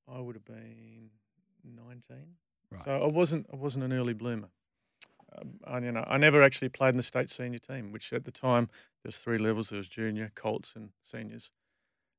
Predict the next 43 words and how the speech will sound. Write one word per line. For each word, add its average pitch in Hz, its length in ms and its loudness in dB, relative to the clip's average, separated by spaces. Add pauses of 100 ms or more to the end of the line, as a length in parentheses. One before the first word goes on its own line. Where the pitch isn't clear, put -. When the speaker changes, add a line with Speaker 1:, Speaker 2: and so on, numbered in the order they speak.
Speaker 1:
And, 113 260 -6
um, 110 400 2 (760)
I 123 80 -14 (100)
thought 135 200 2
that 123 120 2
I'd 110 140 -2
done 110 160 -2
enough 110 320 -6
to 110 80 -12
get 110 140 -8
into 110 240 -8
that 113 120 -10
senior 113 240 -10
team. 113 220 -8
I - 20 -6
didn't 110 200 -8
quite 117 200 -10
make 110 300 -10
it. - 80 -18 (680)
And, 107 280 -12
uh, 107 320 -2
I 120 80 -6
played 113 480 0 (340)
three 135 220 2
years 120 180 2
at 127 140 -8
colts - 280 -8
level, 101 160 -10
which - 200 -16
was 107 180 -12
nineteen 107 460 -6
to 101 220 -10 (180)
twenty-two. - 480 -20 (1600)
Speaker 2:
So 143 140 2
what, 165 260 4 (120)
eh, 147 120 -8 (120)
let's 156 220 0
say 123 200 0
you're 123 180 2
a 117 60 -2
fifteen, 131 380 -2
sixteen-year-old 113 720 -6
kid 110 280 -6